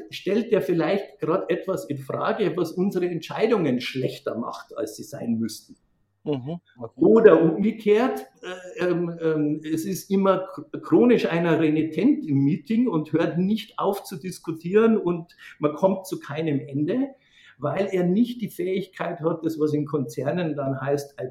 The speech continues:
Speaker 1: disagree and commit“, also wo Entscheidungen eben gerade nicht durch Konsens enden, sondern durch einen, äh, „Ich bin nicht damit einverstanden, ich find's falsch und trotzdem handle ich jetzt so,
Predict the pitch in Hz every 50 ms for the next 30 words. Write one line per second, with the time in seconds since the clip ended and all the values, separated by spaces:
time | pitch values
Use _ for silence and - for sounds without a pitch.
0 | - - - - - - 170 143 - 131 135 151 180 196 185 180 160 135 - -
1 | - - - 131 123 127 - - - - - _ - 147 151 175 156 139 170 180
2 | 190 190 190 - - 160 165 - - - 139 180 185 196 196 180 180 175 175 165
3 | 160 160 160 160 143 147 147 135 135 139 127 123 127 127 131 135 160 180 220 285
4 | - - - - - _ _ _ _ _ _ _ _ - 147 156 151 156 - 139
5 | 127 123 123 - 196 254 269 247 - - - - - - 233 - - 175 190 226
6 | - - _ _ _ - - 143 147 170 190 190 196 208 220 214 - - - _
7 | _ _ - 185 208 196 - - - - - 139 151 180 196 202 196 190 190 185
8 | - _ _ _ _ - - - 143 147 135 135 135 131 135 139 - - _ _
9 | _ _ _ _ _ _ _ _ _ _ - 185 - - - 185 180 220 - -
10 | 180 156 151 - 147 175 254 - 269 - - 156 139 127 131 135 139 139 143 -
11 | - - 151 131 - - - - - - - - - - - - - - - _
12 | _ _ _ _ 208 185 165 - - - - - - 185 214 196 - - - -
13 | 185 185 170 127 - 160 180 214 208 202 175 160 160 165 175 165 - - 143 131
14 | 131 135 - - 156 156 151 - 156 - -